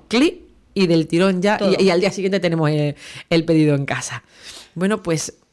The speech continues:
Speaker 1: vamos a plantearnos lo que, lo que
Speaker 2: Ujú.
Speaker 1: estamos diciendo. Están circulando además, a mí me llegó, ¿no?, el otro día un, un mensaje precisamente de apoyo al comercio local y lo podemos hacer extensivo a cualquier, a cualquier localidad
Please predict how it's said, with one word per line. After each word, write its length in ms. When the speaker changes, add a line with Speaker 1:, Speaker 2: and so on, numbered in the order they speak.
Speaker 1:
vamos 300
a 80
plantearnos 540
lo 100
que, 520
lo 200
que 80
Speaker 2:
Ujú. 0
Speaker 1:
estamos 260
diciendo. 280
Están 180
circulando 440
además, 420
a 80
mí 80
me 140
llegó, 200
¿no?, 100
el 40
otro 180
día 220
un, 340
un 200
mensaje 480
precisamente 880
de 100
apoyo 320
al 80
comercio 400
local 320
y 80
lo 100
podemos 320
hacer 220
extensivo 600
a 160
cualquier, 960
a 120
cualquier 440
localidad 640